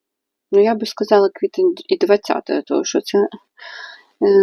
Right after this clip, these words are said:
все-таки карта Овна, да? Марс у Овні.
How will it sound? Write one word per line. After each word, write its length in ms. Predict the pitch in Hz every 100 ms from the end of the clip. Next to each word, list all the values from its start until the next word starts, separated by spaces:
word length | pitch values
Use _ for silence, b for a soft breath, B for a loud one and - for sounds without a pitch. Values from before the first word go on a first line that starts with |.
| 196 202 392
все-таки 440 | - 392 - 403 220
карта 480 | - 202 - 208 -
Овна, 560 | - 202 175 - 170 330
да? 200 | 392 427
Марс 360 | 370 392 -
у 180 | - -
Овні. 560 | - 370 156 - 165